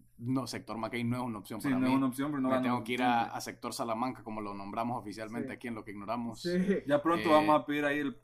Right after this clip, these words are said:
Speaker 2: que patentemos el nombre.
Speaker 3: <laughs>
Speaker 1: eh,
Speaker 2: Ya estamos hablando con los abogados.
Speaker 1: <laughs> No, la verdad es que eso, eso estuvo, estuvo importante, o sea,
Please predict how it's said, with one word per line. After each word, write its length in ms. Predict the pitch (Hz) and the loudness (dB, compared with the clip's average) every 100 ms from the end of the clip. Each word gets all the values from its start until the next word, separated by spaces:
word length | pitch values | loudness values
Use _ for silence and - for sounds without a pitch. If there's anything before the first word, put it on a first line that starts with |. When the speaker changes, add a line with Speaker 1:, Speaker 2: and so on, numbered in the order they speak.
| - | -12
Speaker 2:
que 100 | 120 | -8
patentemos 480 | 120 120 277 277 247 | -6 -4 -4 -2 -2
el 60 | |
nombre. 240 | 269 247 185 | -2 0 0
Speaker 3:
<laughs> 440 | 185 190 247 220 | 2 4 4 6
Speaker 1:
eh, 0 | |
Speaker 2:
Ya 80 | 156 | 4
estamos 220 | 160 180 175 | 6 6 6
hablando 140 | 180 | 4
con 100 | 165 | 0
los 60 | 147 | 2
abogados. 400 | 131 156 120 113 - - - | 2 0 -4 -8 -14 -14 -8
Speaker 1:
<laughs> 420 | 185 - 131 117 - _ _ 165 160 - 160 160 185 214 123 | -6 -2 -4 -4 -10 _ _ -6 -4 -4 -8 -10 -8 -8 0
No, 180 | 131 135 | 2 4
la 120 | 120 | 2
verdad 260 | 107 107 | -2 -4
es 60 | 113 | -4
que 180 | 131 127 | -2 -2
eso, 200 | 120 135 | -4 -6
eso 180 | 127 131 | -6 -8
estuvo, 600 | - 135 127 120 107 - _ _ | -6 -4 -2 -4 -8 -12 _ _
estuvo 240 | 120 - | -14 -6
importante, 500 | 127 123 117 127 135 | -4 -4 -2 -2 0
o 220 | 135 110 110 | -2 -4 -8
sea, 140 | 113 | -8